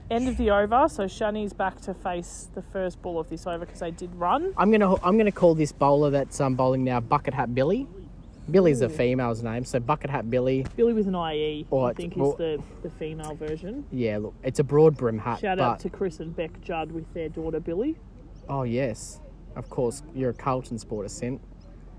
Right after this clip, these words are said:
Speaker 1: Yep. Oh,
Speaker 2: Just
Speaker 1: didn't
Speaker 2: a single.
Speaker 1: quite get the connection on that one. If she had of, though, that was travelling pretty fast.
Speaker 2: So broad, broad, broad brim bucket hat Billy, that's what we'll call, we'll call this bowler,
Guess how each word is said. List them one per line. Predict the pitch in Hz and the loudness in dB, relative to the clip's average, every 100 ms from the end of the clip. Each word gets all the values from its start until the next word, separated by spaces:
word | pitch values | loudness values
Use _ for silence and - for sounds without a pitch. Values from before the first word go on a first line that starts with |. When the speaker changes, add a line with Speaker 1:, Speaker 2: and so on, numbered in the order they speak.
| - | -12
Speaker 1:
Yep. | 185 185 - 196 | -10 -10 -12 -8
Oh, | 175 165 | -6 -2
Speaker 2:
Just | 208 208 | 0 0
Speaker 1:
didn't | 185 | 0
Speaker 2:
a | - | 2
single. | 202 160 | 6 6
Speaker 1:
quite | 214 | 6
get | 226 202 | 2 -2
the | |
connection | 185 190 190 - 190 | -4 -4 -6 -8 -8
on | 180 | -6
that | 175 185 | -6 -4
one. | 185 240 | -4 -4
If | - | -4
she | 196 | -4
had | 185 190 | -2 -2
of, | 185 | -2
though, | 180 190 285 285 - - - - - 139 | -2 -2 -2 -6 -14 -18 -18 -18 -18 -10
that | 190 175 | -6 -4
was | 185 - | -4 -6
travelling | 180 175 180 165 | -8 -8 -8 -10
pretty | 175 165 | -10 -10
fast. | 165 160 160 - - - - - - - - - | -8 -6 -6 -10 -18 -18 -20 -20 -20 -20 -20 -8
Speaker 2:
So | - 156 | 2 4
broad, | 151 190 175 - - - | 6 6 6 -2 -20 0
broad, | 175 214 185 - - | 6 8 6 0 0
broad | 165 208 214 - | 6 6 6 4
brim | 185 190 180 151 | 4 6 4 4
bucket | - - 180 - | 2 4 2 0
hat | - 160 - 151 | 2 2 2 0
Billy, | 156 131 131 226 | 4 4 4 2
that's | 185 165 | 0 4
what | 156 | 4
we'll | 127 | 4
call, | 117 127 120 127 | 2 0 0 -2
we'll | 131 | -4
call | - 127 | 0 -2
this | 117 120 | -2 -2
bowler, | 123 117 107 180 | -2 0 0 -4